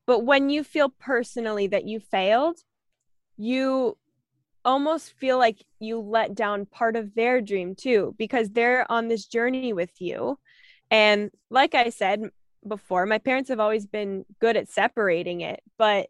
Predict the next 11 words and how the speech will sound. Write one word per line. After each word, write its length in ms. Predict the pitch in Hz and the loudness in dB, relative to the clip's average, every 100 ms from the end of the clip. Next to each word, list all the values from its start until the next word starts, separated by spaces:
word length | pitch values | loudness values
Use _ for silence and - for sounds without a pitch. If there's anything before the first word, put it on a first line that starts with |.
| _ - | _ -4
it's 200 | 220 - | -4 -2
hard 280 | 214 277 | 0 0
sometimes 520 | - 240 220 202 202 202 | 0 -6 -2 -4 -4 -4
to 80 | |
not 260 | 220 208 - | -2 0 -2
feel 260 | - 220 233 | -2 0 2
like 300 | 208 185 _ | 2 0 _
this 180 | 285 277 | -4 -4
is 140 | 254 | -4
ours 480 | 269 285 247 208 - | 2 2 2 0 -6
together, 680 | - 220 262 285 214 196 | -8 -2 2 2 0 -2